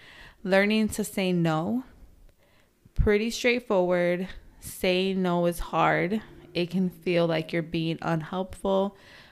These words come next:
but saying yes and showing up half-assed is worse. Number six, friendships aren't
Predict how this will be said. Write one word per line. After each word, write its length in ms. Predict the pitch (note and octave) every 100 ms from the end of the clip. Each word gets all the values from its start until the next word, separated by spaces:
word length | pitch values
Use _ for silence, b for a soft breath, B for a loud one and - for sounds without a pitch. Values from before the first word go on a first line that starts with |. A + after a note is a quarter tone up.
| B _ _ _
but 380 | F3+ F3 E3+ -
saying 520 | - F#3 F3+ F#3 F3+
yes 400 | E3+ D#3 E3+ -
and 180 | - E3
showing 420 | - E3+ D#3+ D#3+
up 160 | D#3 D#3
half-assed 800 | - D#3 D#3 - D3 C#3+ D3 - -
is 380 | C#3+ C3+ C#3 - - -
worse. 560 | C#3+ A2 - - - - B B B B B B _
Number 240 | E3+ D#3 D#3
six, 540 | - E3+ - - -
friendships 720 | - F#3 F#3+ G3+ A#3+ G#3+ - - F3+
aren't 400 | F3 F3 F3